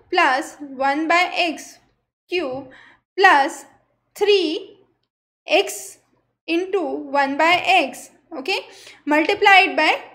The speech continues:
a plus b, which is x plus one by x, which is minus four. Okay, so I just have the values here and therefore I solve this value. Okay, so this is minus twelve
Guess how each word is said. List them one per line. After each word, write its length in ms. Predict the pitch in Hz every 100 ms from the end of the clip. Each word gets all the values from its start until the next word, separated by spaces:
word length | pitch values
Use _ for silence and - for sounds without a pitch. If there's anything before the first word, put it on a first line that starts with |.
| -
a 140 | 311
plus 320 | 311 370 381
b, 340 | 269 285 285 330
which 180 | 277 -
is 340 | 359 605 - - _ _ _ _ _ _
x 240 | - 320 -
plus 340 | 359 370 - 311 254 233 - - - 233 269
one 140 | 311 339
by 180 | 359 370
x, 260 | 285 262 262
which 160 | 277
is 220 | 381 571 - - _
minus 580 | 277 269 269 440 - - -
four. 400 | - 381 226 - - 262
Okay, 180 | 320 440 - - -
so 140 | 403
I 200 | 330 349 349
just 340 | 523 622 -
have 320 | - 311 339
the 80 | 381
values 460 | 349 277 240 302 302
here 240 | 311 415 -
and 160 | 320 311
therefore 500 | 381 381 302 277 - -
I 220 | - 294
solve 340 | 330 277 254 262
this 220 | 285 339
value. 400 | 254 220 220 - -
Okay, 280 | 262 349 - - -
so 120 | - 339
this 200 | 392 466
is 240 | 466 539
minus 520 | 349 269 285 539 - - - -
twelve 320 | 311 277